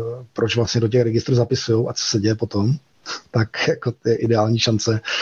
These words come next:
přestoupit na, na, na ten druhý břeh a, a podívat se na ty, na ty hardwareové implementace a zjistit, že vlastně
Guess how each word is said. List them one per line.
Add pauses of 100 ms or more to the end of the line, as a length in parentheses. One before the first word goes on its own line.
(120)
přestoupit
na,
na,
na
ten
druhý
břeh
a,
a (120)
podívat
se
na
ty,
na
ty
hardwareové
implementace
a
zjistit,
že
vlastně